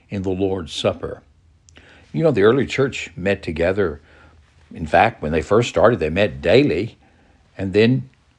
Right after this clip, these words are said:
I guess it became a pattern on a weekly basis, at least by Acts twenty, they came together for the breaking of the bread.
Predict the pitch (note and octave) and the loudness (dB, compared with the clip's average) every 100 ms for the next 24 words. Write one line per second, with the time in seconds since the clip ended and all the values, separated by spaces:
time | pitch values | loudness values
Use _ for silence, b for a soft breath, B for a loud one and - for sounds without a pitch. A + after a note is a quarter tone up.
0 | _ - E2 G#2+ G#2 F2+ G2 A2 F2 E2 | _ -12 -4 -4 -4 -4 -4 -2 -4 -6
1 | - A2+ G#2 F#2 E2+ G2 F2 F#2 B2+ - | -4 -2 -2 -4 -6 -6 -2 0 0 -4
2 | F#2+ D2 D#2 D2+ - B2 B2+ E2+ E2+ G#2 | -8 -6 -6 -6 -4 -4 -4 -8 -6 -6
3 | G2+ - - - D#2+ - F#2+ F2+ - - | -6 -12 -14 -10 -10 -6 -8 -8 -12 -4
4 | B2 A2 F#2 A2+ b b b b - D#2+ | -2 -2 -4 -10 b b b b -10 -8
5 | - G2 E2+ D#2 F2 F2+ F2+ E2+ D2+ C2+ | -4 -4 -4 -2 -2 -2 -4 -6 -6 -6
6 | E2 G2+ G#2+ G2+ E2+ D#2 D#2 - E2 D2+ | 0 0 0 -4 -6 -8 -10 -10 -8 -6
7 | D#2+ F#2 G2 D#2 G#2 | -2 -2 -2 -6 -10